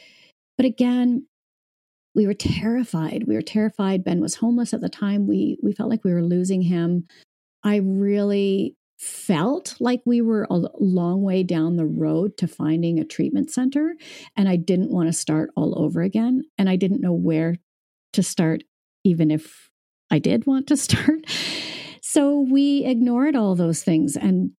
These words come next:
then hired an interventionist, and on and on. Like, you talk about expense. My God, we spent a lot of money that we didn't need to spend, and plunked him on a plane and sent him across the country. And of course, the treatment center was not the safest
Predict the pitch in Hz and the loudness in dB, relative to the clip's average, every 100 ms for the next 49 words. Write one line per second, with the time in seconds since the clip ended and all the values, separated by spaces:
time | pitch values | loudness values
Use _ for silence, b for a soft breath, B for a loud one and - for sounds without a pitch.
0 | - 180 165 160 165 156 156 156 143 - | -2 0 2 0 2 2 2 0 0 0
1 | 147 - 220 196 175 156 143 - - - | -2 0 0 2 0 0 -2 -6 -6 -6
2 | - 190 190 170 160 - 160 180 170 156 | -4 -2 0 0 0 0 0 0 -2 0
3 | 165 - - - 151 151 139 - 143 135 | -2 -2 -4 -4 0 0 0 -2 0 0
4 | 143 143 139 139 - 139 127 135 135 135 | 2 2 2 0 0 0 0 0 2 2
5 | 139 139 180 - - - - - - - | 2 0 -2 0 0 0 -2 -4 -6 -2
6 | 127 131 143 190 - - _ _ - 175 | 0 0 0 -2 -2 -8 _ _ 0 2
7 | 175 165 147 147 160 156 151 147 143 135 | 2 2 2 -2 0 2 2 2 2 0
8 | - _ _ _ _ _ _ - - 160 | -2 _ _ _ _ _ _ -4 0 2
9 | 151 151 147 143 151 156 151 156 151 143 | 2 0 0 -2 -2 0 0 0 0 0
10 | 139 B B B B - 175 156 - 160 | -2 B B B B 2 2 2 0 0
11 | 147 160 - 190 160 156 143 139 147 143 | 0 -2 0 0 0 0 0 2 0 0
12 | 156 170 196 220 - 156 139 143 190 - | 0 0 0 0 -2 -2 0 0 -2 -2
13 | - - | -2 -6